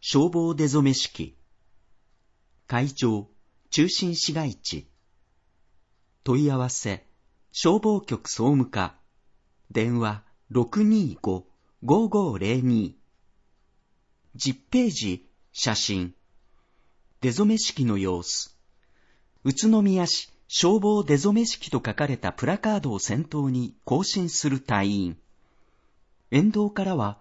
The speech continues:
多くの市民が見守っています。写真終わり。一月中、防災フェア。会場、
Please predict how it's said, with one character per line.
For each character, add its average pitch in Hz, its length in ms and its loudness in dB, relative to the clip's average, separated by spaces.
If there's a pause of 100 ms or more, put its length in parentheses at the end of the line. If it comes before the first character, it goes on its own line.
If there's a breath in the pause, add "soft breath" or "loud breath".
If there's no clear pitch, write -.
多 208 180 -2
く 156 160 -4
の 110 100 -2
市 - 180 -2
民 196 180 0
が 110 100 -2
見 90 140 0
守 120 220 2
っ - 40 -10
て - 180 -4
い 104 100 0
ま 85 140 -4
す。 - 320 -14 (1040)
写 147 200 0
真 208 360 -2 (300)
終 95 160 0
わ 90 140 2
り。 78 220 -10 (1700)
一 127 240 -2
月 165 340 -6
中、 107 380 -4 (840)
防 143 220 2
災 175 320 -2
フ 160 160 -4
ェ 127 140 0
ア。 78 140 -12 (1200)
会 127 240 -2
場、 110 380 -4